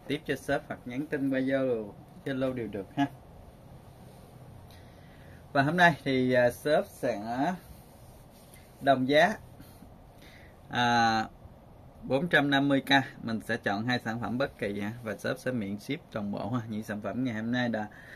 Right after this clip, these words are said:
là không lỗi ha, và rất là đẹp. Đầu tiên, đó là một, à, chiếc ví nam, thương hiệu dập nổi đây, và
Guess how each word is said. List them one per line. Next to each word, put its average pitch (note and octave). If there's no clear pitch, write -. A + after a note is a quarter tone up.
là A#2
không C#3+
lỗi A#2+
ha, E3
và A2+
rất D3
là A2+
đẹp. G#2
Đầu C3
tiên, D3+
đó B2+
là D3+
một, A2
à, A2
chiếc D3
ví D3+
nam, E3
thương C3+
hiệu G#2+
dập G#2
nổi G2+
đây, C3+
và G#2+